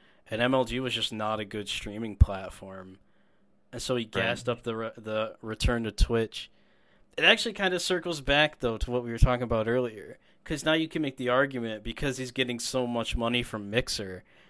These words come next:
Speaker 1: um, and just the view count doesn't matter, the sub count doesn't matter anymore.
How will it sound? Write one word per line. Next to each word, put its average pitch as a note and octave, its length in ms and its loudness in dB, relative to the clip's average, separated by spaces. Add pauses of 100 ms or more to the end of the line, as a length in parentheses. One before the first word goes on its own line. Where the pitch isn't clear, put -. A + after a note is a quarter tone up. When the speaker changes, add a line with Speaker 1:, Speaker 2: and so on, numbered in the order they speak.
(480)
Speaker 1:
um, G2+ 560 -2 (300)
and B2 160 -2
just A#2+ 260 0 (320)
the B2 140 -6
view B2 240 -2
count B2 260 -2
doesn't A2 220 -8
matter, G#2+ 340 -4
the G#2 100 -12
sub A2+ 280 -6
count G#2+ 200 -6
doesn't G2+ 180 -12
matter G#2+ 280 -6
anymore. F#2+ 500 -12